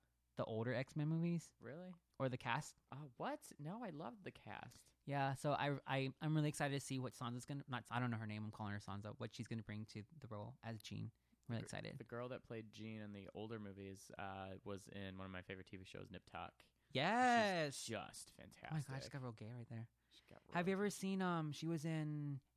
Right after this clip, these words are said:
Speaker 1: Hemlock Grove?
Speaker 2: No.
Speaker 1: Okay, do you have Netflix?
Speaker 2: Yes.
Speaker 1: Okay, I think it's Netflix. Yeah. So she plays this, so I think Hemlock Grove is about, like, these vampires or, like, wolf kinda things
Speaker 2: Mm-hmm.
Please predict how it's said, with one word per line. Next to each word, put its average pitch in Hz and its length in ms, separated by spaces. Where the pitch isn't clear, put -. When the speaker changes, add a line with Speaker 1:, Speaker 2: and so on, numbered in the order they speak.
Speaker 1:
Hemlock 165 460
Grove? 165 300
Speaker 2:
No. 98 80
Speaker 1:
Okay, 175 120
do 151 120
you 170 40
have 160 40
Netflix? - 360
Speaker 2:
Yes. - 160
Speaker 1:
Okay, 147 220
I - 40
think - 160
it's - 80
Netflix. - 420
Yeah. 131 100
So 151 380
she 160 180
plays 165 400
this, - 500
so 147 220
I 139 100
think 156 160
Hemlock 139 300
Grove 131 240
is 123 80
about, 110 280
like, 117 140
these 113 180
vampires 113 640
or, 104 200
like, 101 200
wolf 113 140
kinda 135 180
things 165 440
Speaker 2:
Mm-hmm. 131 140